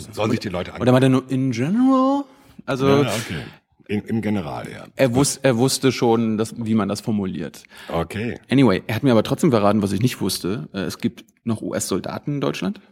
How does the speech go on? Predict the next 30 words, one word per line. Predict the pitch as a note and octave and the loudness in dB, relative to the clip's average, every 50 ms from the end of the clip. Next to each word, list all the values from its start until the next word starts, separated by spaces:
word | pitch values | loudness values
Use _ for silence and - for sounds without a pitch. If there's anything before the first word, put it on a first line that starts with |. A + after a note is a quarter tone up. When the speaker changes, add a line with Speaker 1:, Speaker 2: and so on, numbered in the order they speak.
| _ | _
Speaker 1:
Zigtausend. | - - - D2 - - - G#2 A2+ G2+ C#2+ B1 - - - _ _ _ - | -10 -8 -8 -8 -6 -4 -2 -2 -2 -2 -4 -6 -8 -12 -16 _ _ _ -2
Speaker 2:
Was? | A#2+ - - - - - _ _ _ | -2 -2 -2 -10 -20 -20 _ _ _
Speaker 1:
Ja. | - G#2 C#3 D3 - _ _ _ _ _ _ _ _ _ _ | 0 2 2 0 0 _ _ _ _ _ _ _ _ _ _
Speaker 2:
Werden | - A#2 B2 C3+ | 0 2 4 6
wir | C3+ C3 | 6 4
noch, | C3 B2 B2 - - - | 4 2 0 -2 -6 -2
äh, | C#3 C3 B2+ B2 B2 B2 A#2+ A#2+ A#2 A#2 A#2 _ _ _ - | 0 2 4 4 4 4 2 2 0 -4 -8 _ _ _ -4
besetzt | A#2+ A#2 C3+ E3 - - - | -2 0 0 0 -2 -4 -6
oder | G#2+ A2 G2+ G#2 | -2 -2 -2 -2
was? | C#3 - - | -4 -6 -6
Speaker 1:
Nee, | D#2+ D#2 D#2 D2 D2+ D#2 E2 E2 D#2+ D#2 | -6 -4 -2 -2 -2 0 0 0 0 0
äh, | - - D#2+ E2 E2 D#2+ D2+ | -2 0 0 0 2 0 0
faktisch | C#2 - - - - - - G2+ G2 - - - F2+ E2+ - - - - - | -2 -4 -6 -6 -4 -2 -2 -2 -2 -2 -2 -2 -2 0 0 -2 -2 -2 -2
schon | - - D#2 D#2 | -2 -2 -2 -2
lange | D2+ F2+ G#2 A#2 | -2 -2 -2 0
nicht | B2 A#2+ G#2+ - | -2 -2 -2 -2
mehr | A#2 G#2+ G#2 G#2 G#2 G2+ - | 0 2 2 4 4 4 2
und | F2 F#2 - | 2 0 0
formal | - - F2 D#2+ D#2 C#2+ D2 E2+ F2 E2 | 0 0 0 0 2 2 0 0 0 -4
auch | - - A2 | -4 -4 -4
schon | - - B2+ B2 A2+ | -2 0 0 0 0
seit | G#2 G#2 G2+ G2+ - - - - | 0 0 -2 -2 -4 -6 -6 -2
einiger | - F#2+ G2 G2 F#2 F#2+ F2 | 0 2 2 2 2 0 -2
Zeit | - - F#2+ F2+ F#2 - | -2 -4 -2 -4 -4 -4
nicht | - F#2 F2+ - - - | -6 -8 -8 -8 -8 -6
mehr. | F#2+ F2+ F2+ F#2+ G#2+ C3 | -2 -2 0 0 2 2
Speaker 2:
Seit | B2+ G#2 F#2+ F#2 G#2 | 2 2 2 4 4
wann | G2+ G#2 A2+ G#2+ | 4 4 4 4
ist | A#2+ A2 - | 0 0 0
formal? | - A#2 G#2+ G#2+ G2+ G#2 B2 F#3+ | 0 0 2 2 2 2 0 0